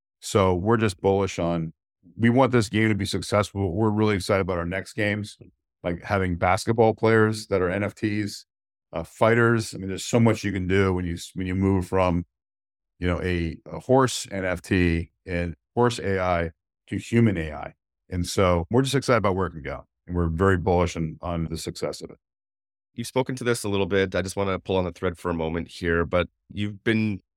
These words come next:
Speaker 2: embarked now on a multi-year R and D journey, developing the underlying technology, the underlying platform. Again, all culminates today with the launch of your beta. But I guess I just wanna ask a little bit about that journey, right? Obviously, building something this complex with this many layers to it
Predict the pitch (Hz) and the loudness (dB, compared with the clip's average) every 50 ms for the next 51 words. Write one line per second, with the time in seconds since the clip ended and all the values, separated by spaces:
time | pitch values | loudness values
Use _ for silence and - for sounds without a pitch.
0 | _ _ - 98 95 90 98 101 104 - - 110 101 98 95 90 90 90 85 80 | _ _ -6 -6 -2 2 2 2 0 -2 -2 -2 0 2 2 2 2 2 0 0
1 | 80 87 90 90 - - 95 87 85 82 85 85 85 85 82 82 78 - - _ | 0 -2 -2 -4 -4 -4 -2 -2 0 2 2 2 2 2 2 0 -2 -4 -8 _
2 | - 85 82 90 87 85 80 76 85 85 78 69 87 82 80 80 78 78 76 76 | -6 -4 -2 -2 -2 -4 -2 -4 -4 -4 -4 -2 -2 -2 -2 -2 -4 -6 -8 -10
3 | 85 78 85 82 82 80 - 80 80 80 78 80 78 80 80 80 78 76 73 - | -6 -2 -2 -2 -2 -2 -4 -4 -4 -4 -4 -4 -4 -2 -2 -2 -4 -4 -6 -8
4 | 78 - - 80 78 78 76 69 78 78 73 76 78 76 78 76 78 76 73 67 | -8 -6 -4 -4 -2 -2 -4 -4 -6 -6 -6 -6 -6 -4 -4 -4 -4 -6 -6 -8
5 | - - 87 85 - - 90 82 80 73 78 82 80 76 - 80 85 - - - | -4 -2 -2 -2 -2 -2 -6 -6 -4 -2 -2 -2 -2 -2 -4 -8 -8 -6 -4 -2
6 | 92 87 87 87 85 82 - - - 73 90 87 87 87 85 82 78 - - 80 | -2 0 0 -2 -4 -4 -6 -10 -6 -2 0 2 2 2 0 -2 -4 -4 -6 -4
7 | 78 80 80 78 - 85 76 76 71 64 80 85 87 90 92 92 90 - - _ | -4 -4 -4 -4 -6 -6 -6 -6 -4 0 0 2 2 2 2 0 -2 -6 -12 _
8 | _ _ - 123 143 127 160 180 - - - - 143 - - 175 139 98 - - | _ _ -2 0 2 2 0 0 0 -2 -2 -2 -2 -2 -2 -2 -2 -2 -4 -8
9 | _ _ 82 95 95 - - 92 87 87 87 85 78 90 85 85 80 - 80 80 | _ _ -4 -4 -4 -4 -4 -4 -2 -2 -2 -2 0 2 2 2 0 0 -4 -4
10 | - - - - 82 82 85 76 71 69 67 69 78 82 - _ - 110 120 131 | -4 -6 -6 -4 -2 -2 -2 -2 -4 -2 -2 -2 -2 -2 -2 _ -2 0 2 2
11 | 120 127 - 127 117 110 104 101 98 95 95 92 - _ _ - - 104 101 92 | 0 0 0 -2 0 0 0 2 2 0 0 -2 -4 _ _ -6 -2 -2 0 0
12 | 95 90 - 98 87 - 87 85 85 87 87 - - _ _ - - 92 80 69 | 0 0 0 -2 -2 -2 -2 0 0 0 -2 -4 -6 _ _ -8 -6 -4 -4 -4
13 | - - 107 98 - - - - 82 92 82 - 90 82 80 80 78 80 87 92 | -4 -2 -2 -2 -2 -4 -8 -8 -6 -6 -6 -4 -4 -4 -2 -2 -2 0 0 0
14 | 95 92 90 - - - - 95 90 92 90 90 | 0 0 -2 -4 -6 -6 -2 0 0 0 0 0